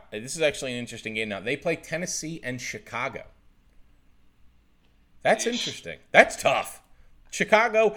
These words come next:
Speaker 1: has started
Speaker 2: Right.
Speaker 1: to figure out that if you run play action, that Mitchell Trubisky is actually a serviceable quarterback. Oh, here's, here's news.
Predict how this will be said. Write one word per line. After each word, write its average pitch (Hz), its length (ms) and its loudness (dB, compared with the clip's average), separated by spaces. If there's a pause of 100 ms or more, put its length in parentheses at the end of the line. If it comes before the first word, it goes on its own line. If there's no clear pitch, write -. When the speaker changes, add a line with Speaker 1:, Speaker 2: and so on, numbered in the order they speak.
(160)
Speaker 1:
has 160 140 -2
started 185 380 2
Speaker 2:
Right. 165 80 -10
Speaker 1:
to 170 80 -8
figure 170 380 -4
out 151 180 0
that 151 140 -2
if 135 120 -4
you 131 120 -8
run 139 340 0
play 143 300 2
action, 143 540 2 (960)
that 139 380 4
Mitchell 147 300 -2
Trubisky 139 500 -2
is 113 60 -4
actually 123 560 -4
a 110 120 -2
serviceable 113 800 -6
quarterback. 127 640 -2
Oh, 120 220 -2 (160)
here's, 151 340 -8
here's 123 320 -6
news. 90 260 -12